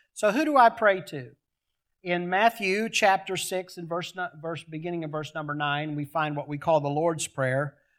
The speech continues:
in Christendom. I really like, would think that it's more the disciples' prayer. It was the model prayer that Jesus used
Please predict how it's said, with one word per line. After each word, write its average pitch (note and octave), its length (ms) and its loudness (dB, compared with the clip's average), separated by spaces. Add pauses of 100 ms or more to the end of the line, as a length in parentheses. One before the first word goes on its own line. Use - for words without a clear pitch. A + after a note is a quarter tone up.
(100)
in D3 160 -2
Christendom. D3 580 -2
I C#3+ 140 4
really D3 240 -2
like, C#3 220 6 (160)
would C#3+ 240 -6
think D3 220 -6
that C#3 120 -8
it's C#3 220 -12
more C#3+ 160 -6
the C3+ 80 -10
disciples' C#3+ 580 -4
prayer. C#3 340 -6
It D#3 160 -12
was D3 220 -6
the C#3 100 -10
model D#3+ 400 0
prayer D3 300 -6
that C#3 140 -14
Jesus D3 480 -8
used A#2 360 -14